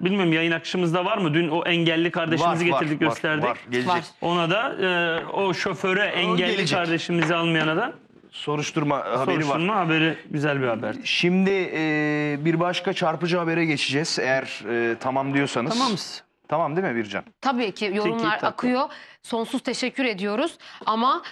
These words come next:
Speaker 3: e, gerçekten çok büyük bir acı. Bak Anne dizisinde ilk bölümünde, ikinci bölümünde bu sahne yaşanmış. Çocuğu ölsün diye çöp poşetine koyup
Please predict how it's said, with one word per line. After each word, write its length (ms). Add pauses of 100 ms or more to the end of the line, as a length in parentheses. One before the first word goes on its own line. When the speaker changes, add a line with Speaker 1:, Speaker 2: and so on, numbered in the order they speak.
(140)
Speaker 3:
e, 340
gerçekten 680
çok 260
büyük 180
bir 180
acı. 300 (460)
Bak 120
Anne 300
dizisinde 460
ilk 260
bölümünde, 400
ikinci 280
bölümünde 400
bu 60
sahne 280
yaşanmış. 560 (100)
Çocuğu 280
ölsün 340
diye 200 (560)
çöp 180
poşetine 340
koyup 260